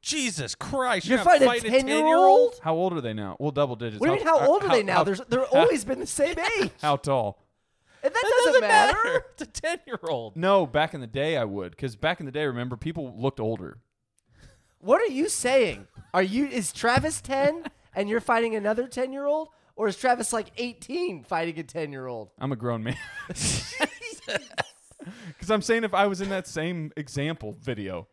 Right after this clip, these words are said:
Speaker 2: Yeah, you're just gonna fight this kid.
Speaker 1: You're gonna fight that kid? You're gonna punch him in the face?
Speaker 3: I would do something along the lines of either hold him to be like, "Brother, look, you ain't got nothing on me. I'm
Speaker 2: Well, that's
Speaker 3: sorry."
Speaker 2: way different than smoking
Speaker 1: Yeah, that's
Speaker 2: him.
Speaker 1: way different than fighting a kid, dude.
Speaker 3: Yeah, but I also respect the choke slam.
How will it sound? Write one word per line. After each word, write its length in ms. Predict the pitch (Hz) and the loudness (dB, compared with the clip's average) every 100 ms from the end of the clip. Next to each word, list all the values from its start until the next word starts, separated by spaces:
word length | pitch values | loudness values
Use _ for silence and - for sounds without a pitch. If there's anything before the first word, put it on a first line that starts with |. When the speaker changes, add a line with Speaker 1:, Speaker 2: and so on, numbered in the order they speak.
| _ _ | _ _
Speaker 2:
Yeah, 100 | 226 190 | -2 -2
you're 140 | 202 | -4
just 140 | 220 214 | -8 -4
gonna 160 | 185 | -6
fight 280 | - 185 180 | -2 -4 -4
this 180 | 185 - | -8 -8
kid. 320 | 185 135 101 _ _ | -6 -6 -8 _ _
Speaker 1:
You're 160 | 156 | -10
gonna 140 | 175 165 | -8 -8
fight 260 | - 143 165 | -6 -6 -6
that 160 | 165 | -12
kid? 180 | 185 180 | -10 -10
You're 100 | 170 | -8
gonna 80 | 123 | -8
punch 260 | - 143 | -4 -6
him 80 | 160 | -6
in 60 | 147 | -14
the 60 | |
face? 420 | 120 123 131 - - _ _ | -10 -8 -8 -10 -18 _ _
Speaker 3:
I 140 | 135 160 | -4 -2
would 220 | 165 135 | 0 -2
do 200 | 147 160 | -4 -4
something 500 | - - 147 135 143 | -6 -6 -6 -4 -6
along 260 | 135 131 131 | -4 -4 -4
the 80 | |
lines 300 | 117 117 120 | -8 -8 -8
of 100 | 117 | -8
either 200 | 120 120 107 | -8 -8 -10
hold 320 | - 147 147 | -4 -2 0
him 180 | 143 135 | -2 -4
to 100 | 127 | -8
be 120 | 123 | -8
like, 200 | 117 107 - 110 | -6 -8 -12 -6
"Brother, 340 | 127 123 120 | -4 -2 -6
look, 280 | 107 113 - - | -8 -10 -10 -10
you 180 | 120 135 | -6 -4
ain't 100 | 117 | -2
got 200 | 117 117 | -4 -2
nothing 280 | 113 110 | -6 -6
on 160 | 101 104 | -8 -8
me. 80 | 107 | -6
I'm 60 | |
Speaker 2:
Well, 80 | 107 | 2
that's 180 | - - | 2 2
Speaker 3:
sorry." 160 | 104 180 | 0 0
Speaker 2:
way 180 | 226 220 | 0 -2
different 320 | 196 208 180 | -6 -6 -6
than 140 | 175 | -8
smoking 300 | - 170 196 | -10 -4 0
Speaker 1:
Yeah, 40 | 226 | 0
that's 180 | 147 123 | -2 -4
Speaker 2:
him. 80 | |
Speaker 1:
way 140 | 147 143 | -4 -4
different 360 | 135 - 143 120 | -6 -10 -10 -10
than 80 | |
fighting 360 | 101 127 120 113 | -10 -10 -10 -12
a 60 | 92 | -14
kid, 340 | 117 107 90 | -12 -12 -12
dude. 140 | - | -14
Speaker 3:
Yeah, 180 | 143 170 | -8 -6
but 160 | 131 143 | -2 -2
I 60 | |
also 260 | 156 175 180 | 0 -2 -4
respect 520 | 147 156 - 156 165 | -4 -6 -4 -4 -4
the 40 | 156 | -8
choke 300 | - 180 - | -2 -2 -2
slam. 320 | - - | -12 -14